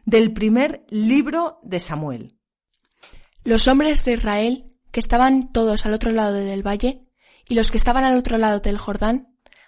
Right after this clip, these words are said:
Speaker 2: al ver que las tropas de Israel habían huido y se habían matado a Saúl y a sus hijos, abandonaron las ciudades y huyeron. Los filisteos vinieron y se establecieron en ellas.
Speaker 1: Pues fíjate, Teresa, el otro día, mientras yo me preparaba el, el programa,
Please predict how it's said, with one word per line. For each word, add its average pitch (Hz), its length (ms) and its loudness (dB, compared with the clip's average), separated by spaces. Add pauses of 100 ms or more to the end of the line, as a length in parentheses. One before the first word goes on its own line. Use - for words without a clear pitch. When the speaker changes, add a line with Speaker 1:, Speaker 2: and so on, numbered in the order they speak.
(160)
Speaker 2:
al 220 140 0
ver 247 180 0
que 285 60 0
las 269 180 6
tropas 214 340 0
de 214 60 -4
Israel 208 500 -4 (180)
habían 220 380 2
huido 214 480 -2
y - 80 -6
se - 100 0
habían 220 300 0
matado 226 260 -4
a 202 80 -2
Saúl 208 440 -2 (420)
y - 60 -4
a - 40 4
sus 208 220 4
hijos, - 460 -4 (420)
abandonaron 226 640 4
las 262 160 4
ciudades 240 600 0
y 208 120 -2
huyeron. 190 420 -6 (720)
Los - 200 -2
filisteos 254 480 2
vinieron 262 600 2
y - 80 -6
se 233 80 0
establecieron 220 720 2
en 185 140 -6
ellas. 175 420 -8 (800)
Speaker 1:
Pues 226 180 -4
fíjate, 247 380 -4
Teresa, 202 400 -6
el 170 100 -4
otro 262 220 -4
día, 320 180 2
mientras 220 340 -4
yo 214 120 -4
me 240 120 0
preparaba 254 540 -2
el, 220 380 -4
el 190 160 -8
programa, 185 760 -4